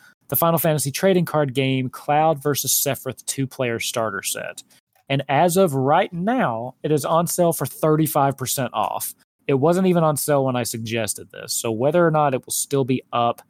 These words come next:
by the time this episode drops on Friday, I don't know. It originally retails at twenty-five dollars, uh, on sale right now for sixteen twenty-four. So,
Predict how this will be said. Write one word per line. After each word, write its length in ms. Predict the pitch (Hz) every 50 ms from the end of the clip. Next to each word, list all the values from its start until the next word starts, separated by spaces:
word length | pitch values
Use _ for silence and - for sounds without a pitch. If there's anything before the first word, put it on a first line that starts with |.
| _ _ _ _ _ _ _ _
by 80 | -
the 100 | 113 -
time 200 | 113 - 127 120 117
this 140 | 110 - 190
episode 400 | 190 175 - 143 - 147 135 113
drops 260 | 131 123 120 - -
on 60 | 117
Friday, 320 | - - 123 117 117 117
I 60 | 113 110
don't 120 | 110 107
know. 300 | 104 98 95 90 92 90 - _ _ _ _ _ _ _ _ _ _ -
It 60 | 151
originally 480 | 156 185 202 196 208 196 180 165 147
retails 360 | 131 143 147 135 151 147 139 120
at 80 | -
twenty-five 440 | - - 131 127 131 - 147 143 139
dollars, 480 | 120 107 104 104 104 113 120 - - - _ _ _ _ _ _ _ -
uh, 320 | 117 117 117 117 113 117 -
on 160 | 131 131 135
sale 240 | 127 - - 147 139
right 140 | 135 131 131 131
now 120 | 131 127
for 140 | 123 - 117
sixteen 540 | - - - 135 - - - 131 123 117 110
twenty-four. 580 | - - 110 104 95 - - - - 104 107 - _ _ _ _ _ _ _ _ _ _ _ _ _ _ _
So, 680 | _ - - - 147 135 131 127 123 123 120 120 120 -